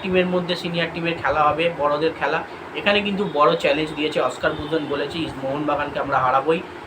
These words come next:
মোহনবাগানকে হারানোর জন্য আমরা পুরোপুরি তৈরি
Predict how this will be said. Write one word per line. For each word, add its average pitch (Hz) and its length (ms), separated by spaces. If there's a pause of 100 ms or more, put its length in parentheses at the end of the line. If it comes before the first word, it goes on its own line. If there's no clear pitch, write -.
(260)
মোহনবাগানকে 175 480
হারানোর 156 400
জন্য 160 220
আমরা 151 180
পুরোপুরি 147 540
তৈরি 160 380